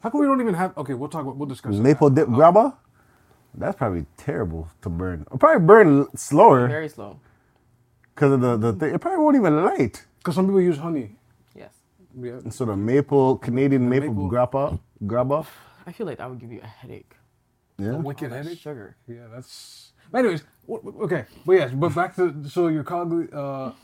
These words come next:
Speaker 1: cog league, your colleague,
Speaker 3: Mm-hmm.
Speaker 1: um, they smelled like
Speaker 3: He said that
Speaker 2: Maple?
Speaker 3: the air smelled like, uh, something was burnt, like burnt wood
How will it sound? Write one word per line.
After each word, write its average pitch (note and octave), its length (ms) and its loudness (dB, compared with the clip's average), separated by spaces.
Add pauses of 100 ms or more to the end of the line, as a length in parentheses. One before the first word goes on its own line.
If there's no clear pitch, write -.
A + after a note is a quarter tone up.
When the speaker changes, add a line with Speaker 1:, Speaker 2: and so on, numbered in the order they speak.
(120)
Speaker 1:
cog B2 360 -12
league, A2 260 -14 (360)
your C3+ 120 -10
colleague, E3 760 -6
Speaker 3:
Mm-hmm. C3+ 680 -20
Speaker 1:
um, B2 680 -6 (880)
they C3 160 -10
smelled D#3 380 -8
like B2+ 160 -10 (800)
Speaker 3:
He - 40 -18
said F#2+ 240 -4
that D#3 80 -6
Speaker 2:
Maple? B2 140 -6
Speaker 3:
the B2 240 -12
air C3+ 280 -10
smelled A#2 320 -20
like, G#2 340 -18
uh, G#2 280 -18
something B2+ 380 -18
was A#2 120 -18
burnt, G2+ 300 -18
like G2+ 160 -16 (420)
burnt D#3 300 -12
wood B2+ 460 -14